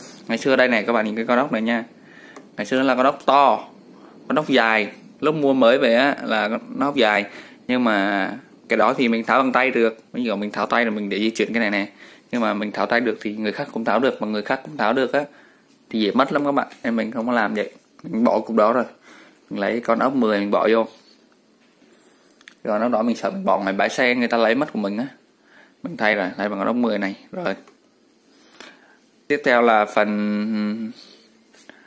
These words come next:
cục sạc.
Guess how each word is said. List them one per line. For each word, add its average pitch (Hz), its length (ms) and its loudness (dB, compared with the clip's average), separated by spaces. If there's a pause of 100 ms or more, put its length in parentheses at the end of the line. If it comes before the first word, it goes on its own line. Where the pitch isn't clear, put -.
(1700)
cục 104 140 -6
sạc. 107 260 0